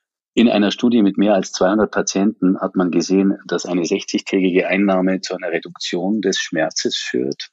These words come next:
und der Medikamenteneinnahme. Dabei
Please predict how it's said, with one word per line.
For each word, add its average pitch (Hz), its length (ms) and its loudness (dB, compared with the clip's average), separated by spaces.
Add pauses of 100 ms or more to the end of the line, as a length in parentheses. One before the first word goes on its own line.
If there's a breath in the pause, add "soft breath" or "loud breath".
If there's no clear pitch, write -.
(220)
und 131 380 0 (140)
der 98 100 0
Medikamenteneinnahme. 80 1200 -6 (1040 loud breath)
Dabei 98 460 2